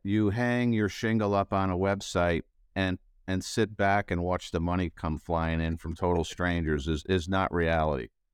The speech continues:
And I tell people who come look at us as a potential, uh, company that might wanna help, I said, "If, if you hear that from a platform, run like hell." And I, I, I firmly believe that. 'Cause if you look at the stats, right, some of which you report,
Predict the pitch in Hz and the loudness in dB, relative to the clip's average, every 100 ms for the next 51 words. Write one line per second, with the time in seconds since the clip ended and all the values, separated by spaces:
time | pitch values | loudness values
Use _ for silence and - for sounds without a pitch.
0 | _ _ _ _ 110 120 135 151 131 - | _ _ _ _ 0 2 2 2 2 2
1 | 127 120 107 101 120 113 113 107 101 101 | 0 0 -2 0 0 2 2 2 4 2
2 | - 92 87 - - 104 - 92 87 - | 0 -2 -4 -6 -4 -2 0 -2 -2 -8
3 | _ - - 92 85 85 - _ _ _ | _ -16 -4 0 0 -2 -10 _ _ _
4 | _ _ _ _ _ _ - 117 107 101 | _ _ _ _ _ _ -4 -2 2 2
5 | 101 98 87 98 98 110 98 98 110 107 | 4 2 2 2 2 2 2 0 0 0
6 | 104 107 120 117 147 170 160 156 - 139 | 0 -2 0 0 4 4 6 4 2 0
7 | 120 - 120 123 - 101 95 95 98 113 | 0 0 0 0 -2 -2 0 0 0 0
8 | 117 104 92 104 87 73 - _ _ - | 2 0 0 0 -2 -2 -8 _ _ -4
9 | 98 98 104 101 104 101 98 - 95 104 | 0 0 2 0 2 0 0 -4 -4 -2
10 | 101 98 95 85 85 78 78 - - 110 | 0 0 -2 -4 -4 -6 -8 -6 -4 0
11 | 123 143 151 110 110 - 101 92 - 92 | 2 2 2 0 -2 0 2 2 2 2
12 | 92 - - 110 92 92 - 95 87 - | 2 0 0 0 2 0 0 0 0 -2
13 | 151 120 | 2 2